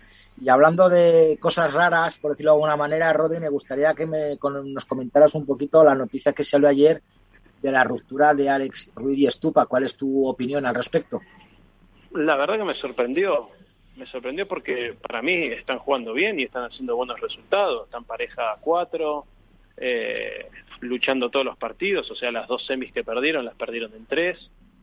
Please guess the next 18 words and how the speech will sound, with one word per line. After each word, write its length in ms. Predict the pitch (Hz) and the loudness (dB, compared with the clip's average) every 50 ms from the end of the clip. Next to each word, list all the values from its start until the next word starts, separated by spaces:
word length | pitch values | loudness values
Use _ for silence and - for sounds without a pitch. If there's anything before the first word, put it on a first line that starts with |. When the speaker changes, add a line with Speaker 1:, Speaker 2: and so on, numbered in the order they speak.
| _ _ _ _ _ _ | _ _ _ _ _ _
Speaker 2:
Eh, 320 | 117 117 110 107 101 101 101 107 | -10 -8 -8 -8 -8 -8 -8 -6
no, 680 | 117 127 127 123 120 117 117 113 110 107 107 104 104 | -4 -2 -2 0 -2 -2 -2 -4 -4 -4 -6 -6 -6
no, 180 | 107 117 120 120 | -4 -4 -2 0
la 100 | 123 131 | 0 2
verdad 160 | 139 165 202 | 2 0 -2
que 60 | 202 185 | -4 -6
me 80 | 151 | -8
sorprendió, 500 | - - 135 123 131 143 139 139 135 123 | -8 -10 -12 -10 -10 -6 -2 -2 -2 -2
no 100 | 123 127 | -2 -4
pensé 380 | - 151 135 123 - - 139 - | -6 -6 -8 -8 -6 -8 -8 -6
que 180 | - 123 123 | -4 -4 -4
esa 180 | 120 - - 120 | -4 -6 -8 -8
pareja 340 | - 120 120 120 - - 120 - | -6 -4 -4 -4 -6 -8 -12 -12
se 80 | - 131 | -8 -8
iba 100 | 123 110 | -6 -6
a 60 | - | -6
separar. 320 | - 117 - - 107 95 - _ _ _ _ _ _ _ _ _ - | -8 -10 -10 -10 -10 -10 -12 _ _ _ _ _ _ _ _ _ -14
Eh, 580 | - - 101 95 90 90 90 90 92 92 - | -10 -10 -8 -8 -10 -12 -14 -16 -16 -18 -20